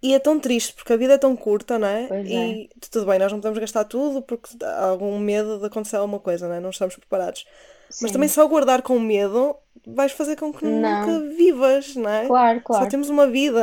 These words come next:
Speaker 1: é mesmo curta.
Speaker 2: Eu concordo contigo.
Speaker 1: Por isso, yeah. E por experiência própria, eu
Speaker 2: Sim.
Speaker 1: sempre que não gasto dinheiro, porque
Speaker 2: Experiências é
Speaker 1: penso
Speaker 2: muito mais importante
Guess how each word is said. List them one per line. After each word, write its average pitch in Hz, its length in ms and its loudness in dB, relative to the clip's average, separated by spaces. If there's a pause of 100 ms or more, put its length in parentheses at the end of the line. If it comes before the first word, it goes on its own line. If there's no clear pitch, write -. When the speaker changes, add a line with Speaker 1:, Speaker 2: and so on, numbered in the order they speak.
(140)
Speaker 1:
é 208 160 0
mesmo 233 260 0
curta. 220 540 -2 (280)
Speaker 2:
Eu 220 100 -4
concordo 214 460 0
contigo. 196 380 -4
Speaker 1:
Por - 0 -
isso, 220 300 -6 (320)
yeah. 254 260 -4 (320)
E 254 100 -4
por - 60 -10
experiência 392 360 2
própria, 247 320 2
eu 254 100 0
Speaker 2:
Sim. - 20 0
Speaker 1:
sempre 285 220 -2
que - 60 -4
não 294 100 2
gasto 269 300 2
dinheiro, 240 400 6
porque 233 180 2
Speaker 2:
Experiências 226 100 2
é 220 80 6
Speaker 1:
penso - 0 -
Speaker 2:
muito 214 280 0
mais 208 200 0
importante 202 680 -4